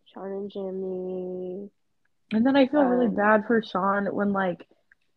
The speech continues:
Speaker 2: 'cause then he goes over to Ashley and is like, "So what movie you wanna see?" And she's like,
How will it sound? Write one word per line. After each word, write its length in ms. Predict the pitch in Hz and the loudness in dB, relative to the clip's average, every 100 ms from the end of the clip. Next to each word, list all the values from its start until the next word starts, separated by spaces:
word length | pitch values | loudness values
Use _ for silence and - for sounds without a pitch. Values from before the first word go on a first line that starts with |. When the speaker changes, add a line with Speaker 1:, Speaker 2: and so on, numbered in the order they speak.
| - | -2
Speaker 2:
'cause 160 | 214 | -2
then 160 | 214 254 | 2 2
he 120 | 269 | 2
goes 180 | 247 233 | 4 4
over 240 | 233 220 | 2 0
to 80 | 214 | 2
Ashley 720 | 208 196 220 - 180 175 190 - | 4 2 0 0 0 0 -4 -8
and 160 | 202 202 | -6 -4
is 140 | 208 | -2
like, 420 | 208 196 190 - - _ _ _ _ _ _ _ _ _ - | 0 0 -2 -6 -20 _ _ _ _ _ _ _ _ _ 0
"So 120 | 220 | 4
what 140 | 220 | 4
movie 260 | 220 247 240 | 4 4 4
you 60 | 185 | 2
wanna 240 | 156 170 | 0 -2
see?" 240 | - 160 - | -2 -2 -2
And 240 | - 190 | -2 -4
she's 160 | - 185 | -2 2
like, 220 | 180 170 | 2 2